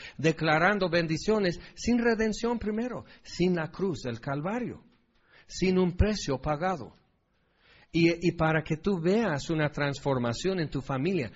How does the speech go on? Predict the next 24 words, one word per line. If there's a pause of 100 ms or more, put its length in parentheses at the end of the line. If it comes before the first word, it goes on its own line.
(240)
alguien
va
a
tener
que
pagar
ese
precio (260)
y
es (200)
la
redención
que
hay
en
Cristo. (180)
Ok,
entonces
primero,
la
mujer
es
el
cuerpo,